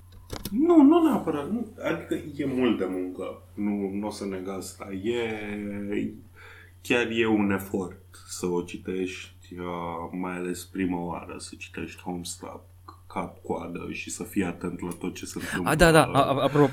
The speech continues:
Speaker 1: și
Speaker 2: voiam
Speaker 1: să
Speaker 2: să, voiam să
Speaker 1: știi.
Speaker 2: fac o glumă și tot, totul să o fac. Tu l-ai citit pe tot, nu?
Speaker 1: Da.
Speaker 2: Poți să faci și tu ca Liceanu. Știi că Liceanu, când a citit, uh,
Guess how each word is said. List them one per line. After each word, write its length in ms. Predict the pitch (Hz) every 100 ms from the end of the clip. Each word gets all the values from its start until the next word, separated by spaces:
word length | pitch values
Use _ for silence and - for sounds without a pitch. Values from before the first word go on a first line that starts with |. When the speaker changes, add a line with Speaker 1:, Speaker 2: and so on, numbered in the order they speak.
| -
Speaker 1:
și 80 | - 127
Speaker 2:
voiam 260 | 139 127 135
Speaker 1:
să 60 |
Speaker 2:
să, 80 | -
voiam 180 | 123 135
să 40 | 131
Speaker 1:
știi. 120 | 156
Speaker 2:
fac 40 |
o 60 | 143
glumă 320 | 127 127 123
și 440 | 127 - 110 107 -
tot, 220 | 107 -
totul 280 | 110 101 101
să 100 | 104
o 20 |
fac. 280 | - 101 - - - - - -
Tu 120 | - 123
l-ai 120 | 127
citit 240 | - 156
pe 100 | 139
tot, 220 | 131 101
nu? 220 | 98 127 - - - 135
Speaker 1:
Da. 100 | 107
Speaker 2:
Poți 360 | 95 - 139
să 60 | 170
faci 180 | 156 139
și 120 | 151
tu 120 | 156
ca 140 | 147 107
Liceanu. 680 | 107 104 117 110 95 92
Știi 200 | 85 -
că 160 | 107 95
Liceanu, 520 | 92 92 - 101 120
când 180 | - 104
a 80 | 98
citit, 460 | - 98 104 101
uh, 420 | 104 95 92 90